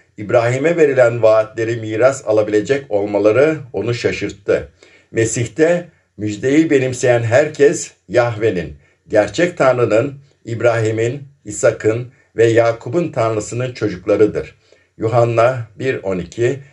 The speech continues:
Galatyalılar altı yirmi altı, Romalılar sekiz on dört.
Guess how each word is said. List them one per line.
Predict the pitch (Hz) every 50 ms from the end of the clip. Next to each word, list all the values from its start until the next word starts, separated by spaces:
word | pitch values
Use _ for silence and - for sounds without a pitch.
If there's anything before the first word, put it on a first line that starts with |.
| _ _ _
Galatyalılar | - 110 113 117 117 - - 107 104 104 104 104 110 117 117 - - _ _ _
altı | - 95 101 95 - - - 123 117 123 123 - -
yirmi | 87 98 95 95 95 90
altı, | 87 85 80 - - 110 117 123 123 123 - _ _ _ _ -
Romalılar | 107 120 120 117 104 101 98 101 107 113 127 123 117 - _ _
sekiz | - - 107 95 - - 131 120 -
on | 90 87 80 73
dört. | 67 65 67